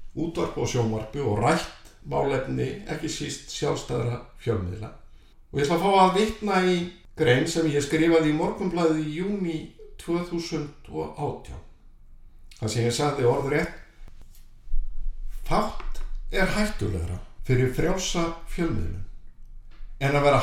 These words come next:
háð opinberum styrkjum og nefndum á vegum hins opinbera sem skammta úr hnefa fjármuni til að standa undir einstökum þáttum í rekstrinum.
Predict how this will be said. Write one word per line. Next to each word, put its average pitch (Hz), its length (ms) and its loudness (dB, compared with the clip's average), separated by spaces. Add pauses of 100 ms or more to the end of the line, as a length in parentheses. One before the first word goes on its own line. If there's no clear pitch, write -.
(100)
háð 160 440 4
opinberum 170 560 2
styrkjum 170 560 0
og 117 140 0
nefndum 151 480 0
á - 80 4
vegum 147 400 2
hins 156 180 -4
opinbera 117 540 0 (520)
sem 123 220 2
skammta - 520 2
úr 156 200 4
hnefa 147 400 2
fjármuni 117 560 0 (580)
til 135 140 0
að - 120 4
standa 170 600 0 (180)
undir 165 320 0
einstökum 160 560 0
þáttum 156 540 -4 (240)
í 156 240 0
rekstrinum. - 540 -6